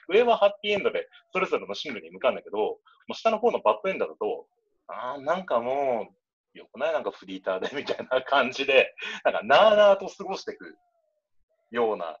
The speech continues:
感じなのが、いや、そのまま、あ、悪い政治家もいれば、悪いや-、社会悪もそのままの収まっ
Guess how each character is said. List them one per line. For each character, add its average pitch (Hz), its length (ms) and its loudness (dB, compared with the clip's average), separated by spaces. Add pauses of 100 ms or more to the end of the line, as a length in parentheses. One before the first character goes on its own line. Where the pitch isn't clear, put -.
(120)
感 127 240 -4
じ 135 140 -8
な 147 80 4
の 117 100 0
が、 107 260 2 (220)
い 151 40 -2
や、 123 40 -2
そ 180 120 -4
の 190 60 -4
ま 185 100 -2
ま、 165 120 2
あ、 - 60 -4 (580)
悪 131 220 2
い 123 40 0
政 120 280 -6
治 117 80 -12
家 131 80 -2
も 120 100 -4
い 117 60 -4
れ 180 100 -6
ば、 143 120 2
悪 107 260 2
い 101 80 -6
や-、 104 160 -2
社 - 160 -14
会 110 220 -2
悪 90 100 -12
も 117 120 -18
そ - 100 -20
の 95 80 -14
ま 123 100 0
ま 120 60 -4
の 98 120 -8
収 107 140 -8
ま 117 80 -2
っ 117 40 -6